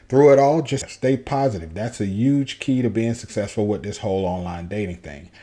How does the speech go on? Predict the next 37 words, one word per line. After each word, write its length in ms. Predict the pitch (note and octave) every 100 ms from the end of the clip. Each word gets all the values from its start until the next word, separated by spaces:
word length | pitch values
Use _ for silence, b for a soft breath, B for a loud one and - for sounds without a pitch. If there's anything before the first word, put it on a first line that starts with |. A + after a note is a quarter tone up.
| B B B
If 220 | A#2 G#2+
you 220 | A2+ A#2+
find 360 | A#2+ A#2+ A#2+ B2
yourself 380 | A#2+ - A#2+ A#2
needing 340 | A#2 A#2 A2+
to 80 | F#2+
chill 320 | - C3+ C#3+
for 220 | C#3+ C#3
a 40 | C3+
while, 360 | C3+ C#3 D#3+
you 140 | C3 A#2
can 120 | A#2
do 120 | C3+
that 220 | C3 A2+
too. 180 | - C#3+
You 160 | F2 F#2+
can 120 | F2+
back 300 | F#2+ G2+ G2
up 140 | G2+
off 160 | F#2 F2
the 60 | -
site, 800 | - D3 C#3+ C#3 - - -
just 220 | F2+ G2+ -
take 160 | A#2+
a 40 | -
step 300 | - F2+ F2+
back. 380 | C#3 D3+ - - B B B -
And 540 | A2+ G#2+ G2+ G2 G2 b _
the 100 | A2
bottom 280 | A#2 D3 D#3+
line 220 | D3+ C#3+
is 120 | C3 A#2
this, 260 | A#2 -
you 140 | A2+ A#2+
can 640 | - D#3+ D#3 D3 C#3+ B2+
be 420 | A#2+ A2+ G#2+ G2+ F#2+ B
successful. 640 | - F2+ - - - B1+